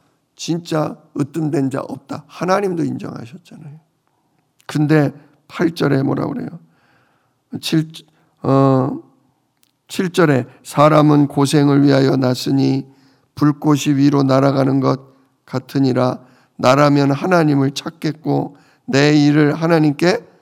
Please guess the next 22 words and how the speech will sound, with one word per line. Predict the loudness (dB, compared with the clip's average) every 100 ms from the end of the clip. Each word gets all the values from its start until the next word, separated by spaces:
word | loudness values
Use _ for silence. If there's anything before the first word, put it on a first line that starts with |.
| _ _ _ _ -6
의탁하리라." | -6 -2 -4 -4 -10 -8 -8 -10 -14 -18 -20 _ _ _ _ _ _ _ _ _ _ _ _ _ -20
예. | -18 -16 -20 _ _ _ _ _ _ _ _ _ _ _ _ -8
나라면 | -2 2 2 2 0 0
뭐 | 0
할 | -2 -4
거다? | -4 -4 -6 _ _ _ _ _ _ _ _ _ -2
야, | 0 0
나 | 0
같으면 | 0 -2 0 2 2 2 -2 -8 -20 _
하나님 | -2 0 2 2 0
찾을 | -4 -4 -4 -4
거고 | -4 -2 0 0 -2 -6 _ _ _ _ _ -8
내 | 0 4 4
일을, | 4 0 -4 -6 -14 _ -12
지금 | -6 -4 -2
내가 | 0 0
당한 | 0 0 0
일들을 | 0 0 -2 -4
하나님께 | -4 -2 -2 -2 -2
뭐 | 0
할 | 0 -2
거야? | -2 0 -2